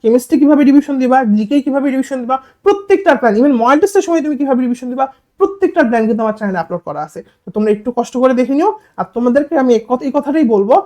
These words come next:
তোমরা অতিরিক্ত প্যানিক করিও না, সবসময় লজিক্যাল থিঙ্কিং করবে। এই যে আমি যতগুলো তোমাকে এখানে কথা বললাম, প্রত্যেকটা লজিক দিয়ে চিন্তা করে বলছি, এবং তুমি, আমি আমার অভিজ্ঞতা থেকে এগুলো শিখছি, রাইট? তো তুমি চেষ্টা করবে লজিক দিয়ে জিনিসগুলোকে ডিফেন্ড করার,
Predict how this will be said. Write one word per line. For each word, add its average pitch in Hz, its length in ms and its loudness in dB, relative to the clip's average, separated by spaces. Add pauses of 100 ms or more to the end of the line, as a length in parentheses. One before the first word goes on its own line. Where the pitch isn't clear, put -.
(180)
তোমরা 247 200 2
অতিরিক্ত 339 520 0
প্যানিক 220 360 -4
করিও 220 200 -2
না, 285 100 -6
সবসময় 311 440 -6
লজিক্যাল 220 480 4
থিঙ্কিং 208 320 -2
করবে। 185 240 -8
এই 202 60 -4
যে 254 60 -2
আমি 247 140 -2
যতগুলো 254 300 -2
তোমাকে 247 280 -6
এখানে 240 180 -8
কথা 240 220 -2
বললাম, 285 220 0 (360)
প্রত্যেকটা 254 460 -6
লজিক 196 440 2
দিয়ে 190 120 -2
চিন্তা 180 220 -8
করে 175 160 -10
বলছি, 170 380 -12 (260)
এবং 240 220 -4
তুমি, 339 300 2 (140)
আমি 311 220 0
আমার 359 160 0
অভিজ্ঞতা 254 420 4
থেকে 220 160 -2
এগুলো 190 200 -4
শিখছি, 170 340 -14
রাইট? 320 240 0 (280)
তো 214 60 -12
তুমি 302 180 0
চেষ্টা 320 260 -6
করবে 339 180 -2
লজিক 226 320 2
দিয়ে 254 120 2
জিনিসগুলোকে 208 440 -2
ডিফেন্ড 185 300 -12
করার, 165 200 -10